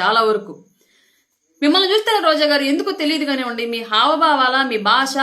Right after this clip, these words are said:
లేదంటే మీరు గతాన్ని మర్చి గురిగింజ మాటలు మాట్లాడుతుంటారు చూసారా, అట్లాంటిది చూడడం వల్ల ఏమో తెలియదు కానీ రెస్పెక్ట్ ఇద్దామన్నా సరే ఒక్కొక్కసారి రావట్లే, ఎందుకో తెలియదు. కొంచెం మీరు అస-, అది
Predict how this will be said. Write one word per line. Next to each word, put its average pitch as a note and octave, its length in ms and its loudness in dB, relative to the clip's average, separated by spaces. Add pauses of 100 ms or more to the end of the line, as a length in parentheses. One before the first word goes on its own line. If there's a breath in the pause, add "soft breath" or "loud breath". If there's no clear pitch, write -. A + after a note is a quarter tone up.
లేదంటే A#3+ 320 -6
మీరు G#3 540 -2
గతాన్ని C#4+ 300 2
మర్చి C4+ 220 -2
గురిగింజ C4 380 2
మాటలు A#3+ 280 0
మాట్లాడుతుంటారు G#3 640 -6
చూసారా, G3+ 300 -6
అట్లాంటిది A#3+ 760 -4
చూడడం B3 240 -4
వల్ల A#3+ 180 -4
ఏమో A3+ 220 -6
తెలియదు A3+ 300 -8
కానీ F#3 160 -10
రెస్పెక్ట్ A3 400 -10
ఇద్దామన్నా C#4 420 -2
సరే C#4 100 -6
ఒక్కొక్కసారి A3+ 420 -8
రావట్లే, A#3 480 -2
ఎందుకో A3 200 -10
తెలియదు. G#3+ 280 -6
కొంచెం F#3+ 220 -10
మీరు F#3+ 120 -6
అస-, F3+ 140 -8
అది F#3+ 200 -8